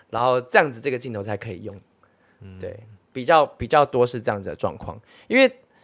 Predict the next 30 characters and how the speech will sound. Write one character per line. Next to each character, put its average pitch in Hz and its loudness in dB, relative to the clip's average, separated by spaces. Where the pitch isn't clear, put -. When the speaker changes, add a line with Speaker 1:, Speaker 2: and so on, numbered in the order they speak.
Speaker 1:
人 151 6
家 196 6
会 202 4
觉 160 -2
得 135 2
说 151 0
，“哎 170 2
呀， 151 0
什 123 -12
么， 117 -6
会 117 -10
不 165 -10
会 131 -4
演 127 -6
床 127 -4
戏 156 -10
啊、 131 2
吻 113 -6
戏 131 -8
啊， 135 0
是 - -14
不 139 -14
是 147 -12
很 120 -10
开 127 -8
心 120 -8
什 117 -12
么 101 -14
之 110 -8
类？” 107 -6